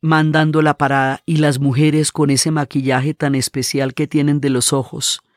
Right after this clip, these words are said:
Y la música tuareg es totalmente distinta a la música bámbara, porque esa es una música que tiene mucho más influencia del Islam. Entonces ahí sí se usa la darbuka,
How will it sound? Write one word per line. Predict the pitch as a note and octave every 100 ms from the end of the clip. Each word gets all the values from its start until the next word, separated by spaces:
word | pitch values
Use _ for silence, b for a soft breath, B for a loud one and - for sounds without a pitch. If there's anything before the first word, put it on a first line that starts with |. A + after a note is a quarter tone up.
| _ _ F3+
Y | E3+
la | D#3+
música | E3+ F3+ G#3+ - E3+
tuareg | D#3 D3 D3
es | D#3 -
totalmente | C#3 C#3+ D3 E3 F3
distinta | D#3+ C#3 E3 D3 D#3
a |
la | D3+ C#3+
música | C3+ D3 D3+ C3
bámbara, | C3+ C3+ A#2+ B2+ C#3+ _ _ F3
porque | E3+ - E3+ F3
esa | F3 G3+
es | G3 G3+
una | G3
música | F#3+ F#3 G3 F3
que | C#3+
tiene | C#3+ D3+
mucho | D#3 D#3+ E3
más | D#3+ F3
influencia | D#3+ D3 C#3 - D3+
del | D3
Islam. | B2 D3 C#3 -
Entonces | D3+ E3 D#3+ D#3+
ahí | D3
sí | D3 E3+
se | D#3+ E3
usa | E3 E3+
la | D#3+ D3
darbuka, | C3+ C3 C#3 E3 D3 A2+